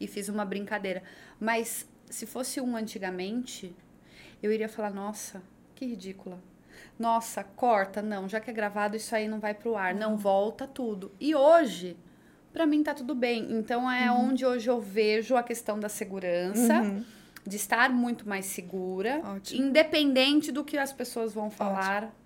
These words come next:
Speaker 1: a respeito disso.
Speaker 2: Sim.
Speaker 1: Então, seria essa, então, a chave da autenticidade?
Speaker 2: Exatamente, tá. É um mito a gente falar que a gente não se importa com o que os outros pensam. É um mito.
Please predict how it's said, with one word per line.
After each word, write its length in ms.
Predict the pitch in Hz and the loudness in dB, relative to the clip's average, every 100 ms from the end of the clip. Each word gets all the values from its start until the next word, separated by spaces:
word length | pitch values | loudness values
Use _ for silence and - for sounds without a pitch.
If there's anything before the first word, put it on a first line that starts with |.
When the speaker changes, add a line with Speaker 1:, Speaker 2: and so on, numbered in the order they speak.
| - - - | -20 -18 -6
Speaker 1:
a 80 | 226 | -4
respeito 460 | 233 240 254 254 262 | -4 -4 -6 -4 -6
disso. 420 | 202 180 - 233 | -8 -8 -8 -6
Speaker 2:
Sim. 160 | 226 - | -6 -6
Speaker 1:
Então, 440 | 214 220 226 208 196 - - | -6 2 2 2 -6 -18 -18
seria 460 | - - 214 226 220 | -10 -4 -2 0 0
essa, 480 | 202 202 208 - 202 | 0 0 -2 -2 -4
então, 260 | 190 214 | -4 -4
a 80 | 214 | -4
chave 360 | 185 196 190 180 | -4 -2 -2 -2
da 80 | 175 | -8
autenticidade? 680 | 175 175 - 180 220 220 | -8 -12 -10 -4 -4 -2
Speaker 2:
Exatamente, 800 | 208 196 196 220 254 208 180 - - | -2 -2 -4 -4 -2 -4 -4 -10 -8
tá. 260 | 196 185 - - - - | -8 -8 -12 -20 -10 2
É 240 | 214 220 | 4 4
um 40 | |
mito 260 | 240 247 277 | 2 0 0
a 60 | 254 | -2
gente 200 | 247 - | -2 -2
falar 200 | 233 233 | 0 0
que 80 | |
a 40 | 226 | -2
gente 160 | 220 | -2
não 100 | 226 | -2
se 120 | 226 233 | -2 -2
importa 480 | 226 208 202 214 | -2 -2 0 -2
com 160 | 220 220 | -2 -2
o 60 | 214 | -2
que 100 | 214 | -4
os 140 | 202 | -2
outros 280 | 208 220 - | -4 -4 -6
pensam. 540 | - 180 180 - 190 - | -6 -6 -6 -8 -6 2
É 120 | 220 | 4
um 120 | 254 | 4
mito. 420 | 226 190 - 185 | 2 0 -4 -10